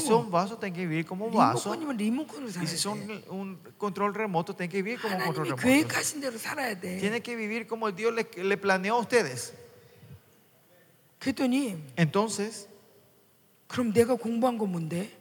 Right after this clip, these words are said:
Speaker 1: los chicos decían, "¿Y lo que yo estudié hasta ahora, qué
Speaker 2: 내
Speaker 1: es?
Speaker 2: 꿈은 뭔데?"
Speaker 1: ¿Y, y mi sueño?"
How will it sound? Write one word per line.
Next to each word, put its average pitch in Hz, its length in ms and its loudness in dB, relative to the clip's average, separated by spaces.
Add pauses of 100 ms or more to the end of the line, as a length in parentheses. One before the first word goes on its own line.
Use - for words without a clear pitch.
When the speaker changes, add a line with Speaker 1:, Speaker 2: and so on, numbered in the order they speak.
Speaker 1:
los 147 120 -4
chicos 180 320 -4
decían, 165 240 -6 (220)
"¿Y 170 100 -2
lo 180 140 2
que 175 100 -2
yo 160 100 4
estudié 202 300 -2
hasta 208 200 2
ahora, 214 400 0
qué 214 100 2
Speaker 2:
내 226 100 8
Speaker 1:
es? - 80 0
Speaker 2:
꿈은 359 300 6
뭔데?" 208 500 4
Speaker 1:
¿Y, 190 200 -4
y - 20 -6
mi 196 140 2
sueño?" 226 600 0